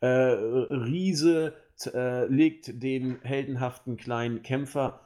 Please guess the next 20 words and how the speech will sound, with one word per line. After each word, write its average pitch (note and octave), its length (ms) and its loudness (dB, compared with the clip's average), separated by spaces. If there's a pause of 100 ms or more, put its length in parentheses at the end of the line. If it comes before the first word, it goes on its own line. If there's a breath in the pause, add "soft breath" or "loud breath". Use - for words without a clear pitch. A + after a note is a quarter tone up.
(260 soft breath)
ähm, A#2 380 0 (160)
gut G#3 180 6
rübergebracht. A#3 880 -2
Äh, C3+ 340 -4 (520)
jedes F3 340 -2
Match D#3+ 220 -2
mit C#3+ 140 -4
Daniel C#3+ 240 -2
Bryan C3+ 240 -2
über B2+ 160 0
fünfzehn C3 420 -4
Minuten B2+ 480 0
ist - 240 -4
zumindest A#2 560 -2
gut. G3 320 2 (380 soft breath)
Dieses B2+ 320 0
hier A2 200 0
war's G2+ 380 0
definitiv A2+ 800 -2
auch. E3 480 2